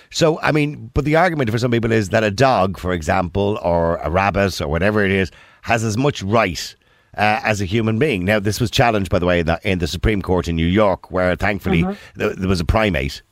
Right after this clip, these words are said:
Speaker 1: uh, took a case. Well, somebody took the case on behalf of the primate, obviously, um,
Speaker 2: Yeah.
Speaker 1: uh, saying the primate had the same rights as a human being. Uh, this is about three years ago. Now, the ca-, they lost the case,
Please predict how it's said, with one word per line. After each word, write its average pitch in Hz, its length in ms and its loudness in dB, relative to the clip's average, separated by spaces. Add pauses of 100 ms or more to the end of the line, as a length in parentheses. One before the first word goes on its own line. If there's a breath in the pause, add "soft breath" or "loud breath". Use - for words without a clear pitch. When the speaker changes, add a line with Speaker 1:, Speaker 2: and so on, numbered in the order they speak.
(120)
Speaker 1:
uh, 90 180 2
took 85 200 -4
a 69 40 -12
case. 73 400 -6
Well, 92 240 0
somebody 95 260 -2
took 80 200 -8
the - 40 -20
case 85 240 -2
on 73 80 -2
behalf 82 360 0
of - 80 -8
the - 80 -10
primate, 71 360 -2
obviously, 71 340 -2 (440 loud breath)
um, 107 80 -2
Speaker 2:
Yeah. 107 240 4
Speaker 1:
uh, - 140 -6
saying 117 260 -2
the 101 80 -2
primate 107 460 0
had 98 140 0
the 92 80 -4
same 110 280 0
rights 95 240 0
as 85 120 -10
a 85 40 -4
human 90 260 -2
being. 85 280 -2 (300 soft breath)
Uh, 98 140 0
this 98 160 0
is 98 40 -4
about 92 140 0
three 104 160 0
years 92 200 2
ago. 73 240 -4
Now, 101 180 0
the 85 220 -4
ca-, 110 200 -2
they 101 140 0
lost 120 300 2
the 76 60 -8
case, 60 340 -12